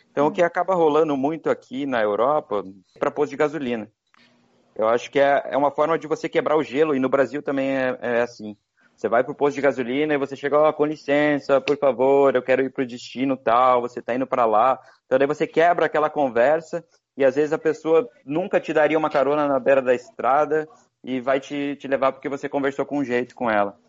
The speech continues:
E às vezes também você recebe uns olhares, assim, eu chego perguntando, assim, eu mando alguma coisa em alemão, daí a galera te olha, assim, você vê que ele te olha de cima a baixo com uma cara de nojo e fala não, não te deixa nem, nem falar o que você quer. Daí eu, eu falo, "Pô, podia ser gentil,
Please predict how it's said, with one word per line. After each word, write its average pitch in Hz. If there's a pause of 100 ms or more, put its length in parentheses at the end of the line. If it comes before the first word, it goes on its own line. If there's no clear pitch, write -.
(160)
E 113
às 110
vezes 131
também 151
você 165
recebe 151
uns 160
olhares, 135
assim, 135
eu 139
chego 135
perguntando, 143
assim, 139
eu 143
mando 135
alguma 131
coisa 135
em 139
alemão, 127 (500)
daí 127
a 123
galera 143
te 151
olha, 143
assim, 135
você 139
vê 139
que 151
ele 139
te -
olha 139
de 110
cima 156
a 139
baixo 127
com -
uma 123
cara 135
de 120
nojo 127
e 135
fala 143
não, 120
não 104
te 110
deixa 120
nem, 139 (280)
nem 135
falar 143
o 139
que 143
você 156
quer. 117
Daí 117
eu, 117 (300)
eu 131
falo, 156
"Pô, 185
podia 156
ser 160
gentil, 165